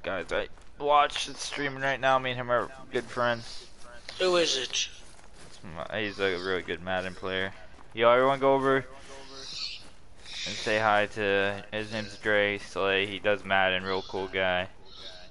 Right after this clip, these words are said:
Speaker 2: How
Speaker 1: Let's
Speaker 2: many
Speaker 1: go say
Speaker 2: subs
Speaker 1: hi.
Speaker 2: does he have?
Speaker 1: He's over one K. Let's go
Speaker 2: The
Speaker 1: say hi
Speaker 2: first
Speaker 1: to him. Say
Speaker 2: one K
Speaker 1: Larry
Speaker 2: is the
Speaker 1: sent you. Just
Speaker 2: hardest.
Speaker 1: say,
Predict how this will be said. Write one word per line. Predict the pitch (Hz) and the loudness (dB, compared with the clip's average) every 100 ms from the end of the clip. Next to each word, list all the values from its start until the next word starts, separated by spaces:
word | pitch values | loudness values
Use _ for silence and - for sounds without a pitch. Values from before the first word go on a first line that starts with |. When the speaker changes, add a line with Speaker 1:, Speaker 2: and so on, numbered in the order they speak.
| - - - | -16 -10 -4
Speaker 2:
How | 180 | 0
Speaker 1:
Let's | 180 | 2
Speaker 2:
many | |
Speaker 1:
go | 117 | 4
say | - | 4
Speaker 2:
subs | 131 107 | 4 6
Speaker 1:
hi. | 92 | 6
Speaker 2:
does | 92 | 4
he | - 131 | 0 -4
have? | 127 131 127 | -2 -4 -6
Speaker 1:
He's | - 104 107 | -8 -6 -2
over | 101 101 87 | -2 -2 -2
one | 87 82 | -2 -4
K. | 82 80 85 - - - - - - - - - - - - - - - 131 | -2 -2 -2 -10 -16 -16 -16 -16 -16 -16 -16 -16 -16 -16 -16 -14 -14 -12 -10
Let's | 123 | 2
go | 143 | 4
Speaker 2:
The | 135 | 6
Speaker 1:
say | 143 | 8
hi | 135 117 | 10 10
Speaker 2:
first | 117 | 8
Speaker 1:
to | 107 | 6
him. | |
Say | 101 | 6
Speaker 2:
one | - | 4
K | 226 127 | 6 8
Speaker 1:
Larry | 131 131 | 10 10
Speaker 2:
is | 120 | 8
the | |
Speaker 1:
sent | 123 98 | 6 6
you. | 101 | 6
Just | 190 | 4
Speaker 2:
hardest. | 117 113 | 4 4
Speaker 1:
say, | 135 120 | 8 8